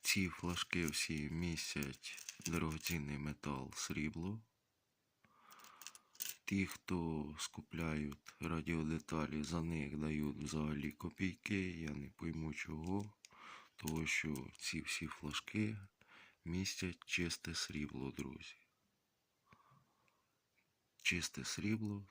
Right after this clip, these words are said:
три дев'ятки. Виход тут, якщо брати навіть афінаж, тут чистий виход повинен бути, мабуть, друзі,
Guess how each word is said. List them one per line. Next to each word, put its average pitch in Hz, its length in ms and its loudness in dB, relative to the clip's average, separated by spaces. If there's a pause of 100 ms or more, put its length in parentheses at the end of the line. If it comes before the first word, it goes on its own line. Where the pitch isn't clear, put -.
три 87 200 2
дев'ятки. 80 720 0 (2750)
Виход 82 580 0 (160)
тут, 73 380 2 (580)
якщо 73 680 0 (160)
брати 76 460 0
навіть 69 560 -2
афінаж, 101 800 0 (1300)
тут 80 260 -4
чистий 80 520 2
виход 98 460 -2 (100)
повинен 78 600 -2
бути, 76 560 -2 (840)
мабуть, 76 580 0
друзі, 71 600 0